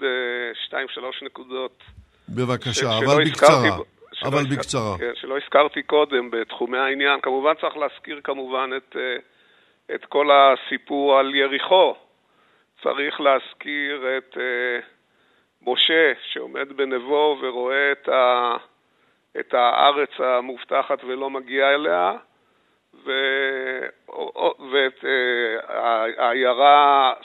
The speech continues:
Speaker 1: ספי, צוהר, ששם היו עבודות מים של הנבטים. הכל, כל הדברים האלה מצטרפים ל-, למסורת העולמית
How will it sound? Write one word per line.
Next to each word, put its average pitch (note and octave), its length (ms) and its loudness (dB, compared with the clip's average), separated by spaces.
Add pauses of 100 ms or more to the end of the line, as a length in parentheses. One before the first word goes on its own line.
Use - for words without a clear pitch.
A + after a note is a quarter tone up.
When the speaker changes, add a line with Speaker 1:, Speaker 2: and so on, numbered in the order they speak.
(140)
Speaker 1:
ספי, C3+ 460 2 (580)
צוהר, D3 400 6
ששם C#3+ 480 0
היו D3 280 4
עבודות C3+ 500 2
מים C#3+ 340 2
של C3 280 -4
הנבטים. C3 840 4 (720)
הכל, F#3 520 0
כל F#3+ 180 2
הדברים F#3 460 2
האלה E3 600 4 (160)
מצטרפים E3+ 920 -6
ל-, D3 540 4 (800)
למסורת C3 1200 2
העולמית C#3+ 760 6